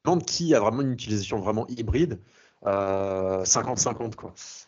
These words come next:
Euh, je pense qu'on a tous nos petites habitudes, du coup, comme ça, mais que je verrai pas la console non détachable pouvoir l'amener avec moi, quoi. Alors que j'y joue très, très, très, très rarement, ce qui, du fait, m'a fait ne pas acheter la Switch oled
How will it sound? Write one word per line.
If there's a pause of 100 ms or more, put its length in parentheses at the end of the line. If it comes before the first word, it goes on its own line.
(160)
Euh,
je
pense
qu'on
a
tous
nos
petites
habitudes,
du
coup,
comme
ça,
mais
que
je
verrai
pas
la
console
non
détachable
pouvoir
l'amener
avec
moi,
quoi. (180)
Alors
que
j'y
joue (200)
très,
très,
très,
très
rarement, (320)
ce
qui,
du
fait,
m'a
fait
ne
pas
acheter
la
Switch
oled